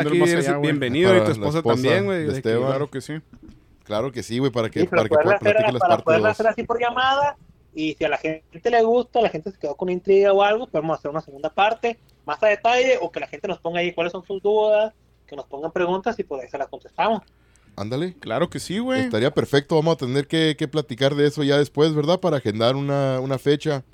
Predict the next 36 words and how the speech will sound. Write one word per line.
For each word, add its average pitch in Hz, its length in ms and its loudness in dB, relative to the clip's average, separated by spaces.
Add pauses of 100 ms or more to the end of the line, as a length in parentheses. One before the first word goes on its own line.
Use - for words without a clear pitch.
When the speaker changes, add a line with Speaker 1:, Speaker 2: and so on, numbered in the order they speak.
(120)
Speaker 4:
Una - 120 -20
segunda. 117 280 -8
Speaker 3:
de, 110 300 -2 (140)
la, 107 140 -4
para 101 140 0
hacer 104 160 -6
la 117 80 -4
segunda 107 340 -8
parte 110 380 -6
de 110 100 0
esto, 113 200 -6
ya 107 180 -4
para 117 260 -4
que 101 240 -12
también 101 240 -8
tu - 100 -10
esposa 110 360 -14
platique 113 480 -10
sus 131 320 -8
experiencias 113 640 -8
de 104 200 -4
ella, 123 220 -4 (480)
¿verdad? 104 300 -2
Y 131 60 -2
nos 143 100 2
Speaker 4:
Algunas 160 220 2
cosas 220 200 2
Speaker 3:
cuentes. - 20 -10
Speaker 4:
que 185 60 0
ya 190 100 0
no 202 180 -2
tuvo 196 220 2
el 208 140 4
valor 170 120 4
de 208 100 4
decirme, 208 680 0